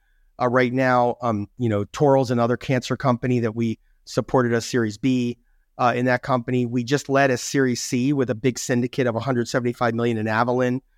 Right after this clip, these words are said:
And so the reason for that is that when valuations have come down and there's an abundance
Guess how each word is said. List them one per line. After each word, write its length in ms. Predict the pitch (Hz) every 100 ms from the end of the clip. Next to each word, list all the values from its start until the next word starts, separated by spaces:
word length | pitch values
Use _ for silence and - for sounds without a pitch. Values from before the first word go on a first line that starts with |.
| _ _
And 140 | 143
so 100 | 135
the 120 | 170 139
reason 420 | 160 269 277 196
for 180 | - 127
that 360 | 117 107 107 -
is 180 | 147 139
that 280 | 147 139 135 _ _ _ _ _ _ _ _
when 420 | 123 160 156 147 - -
valuations 800 | 151 208 196 170 165 - 147 151
have 120 | 135
come 240 | - 131
down 460 | 120 110 131 202 233 -
and 140 | 143 147
there's 200 | 143 131
an 80 |
abundance 880 | 131 117 _ 151 180 175 139 127 -